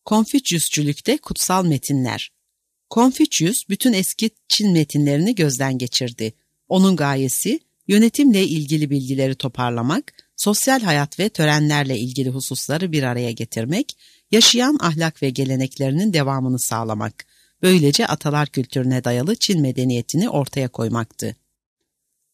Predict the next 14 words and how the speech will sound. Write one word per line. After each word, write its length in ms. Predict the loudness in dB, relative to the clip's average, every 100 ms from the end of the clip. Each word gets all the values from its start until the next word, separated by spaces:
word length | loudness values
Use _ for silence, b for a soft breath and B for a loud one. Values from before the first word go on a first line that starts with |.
| 2
Böylece 480 | 6 8 8 6 2
Konfüçyüs 720 | 2 2 0 -4 -2 0 0
ve 140 | 2
öğrencileri 840 | 2 0 0 0 0 0 0 0
daha 220 | 0 2
önceki 440 | 2 2 0 -2 -2
Çin 260 | 2 2
filozof 560 | 2 0 0 0 -4 -2
ve 100 | 0
mürşitlerinin 760 | 2 0 -2 -4 -4 0 0 0
yazılarını 580 | 0 -2 -4 -2 -2 0
derlediler 640 | 0 0 -4 -2 -2 0
ve 80 | 0
yorumladılar. 840 | 0 0 -2 -2 -4 -4 -4 -6